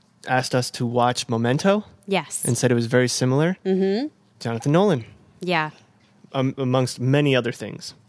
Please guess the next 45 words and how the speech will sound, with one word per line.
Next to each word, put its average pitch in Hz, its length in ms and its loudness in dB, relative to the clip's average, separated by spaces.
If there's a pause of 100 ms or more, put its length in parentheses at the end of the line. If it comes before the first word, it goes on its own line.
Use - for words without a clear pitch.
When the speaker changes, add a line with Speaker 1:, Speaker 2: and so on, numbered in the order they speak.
(260)
Speaker 2:
Yeah, 165 200 -8
good 190 260 -2
background. 160 760 -2
They 196 100 -6
got 208 140 2
a 196 40 -2
good 190 300 -2
team 185 260 -2
together. 175 480 -2
We'll 160 140 -6
talk 185 240 -4
about 170 180 -8
the 156 80 -12
cast 202 540 0
in 214 80 -4
a 208 60 -2
minute. 208 400 -2 (1120)
The 185 100 -4
filming 254 480 0
for 262 140 -4
this 247 160 -2
pilot 247 500 0 (460)
actually 202 300 -2
took - 200 -10
place 196 380 -2
in 185 180 -6
August 185 400 -2
two 202 140 -6
thousand 185 280 -4
fourteen. 185 680 -6 (300)
So - 160 -16
they've 170 100 -8
been 160 140 -8
working 170 240 -10
on 170 80 0
Speaker 1:
Hmm. 196 40 4
Speaker 2:
this 185 160 0
for 220 200 -6
a 226 40 -6
bit, 202 380 0
in 208 160 0
and 208 140 2
around 190 340 2
Los 208 300 -2
Angeles. 170 680 -4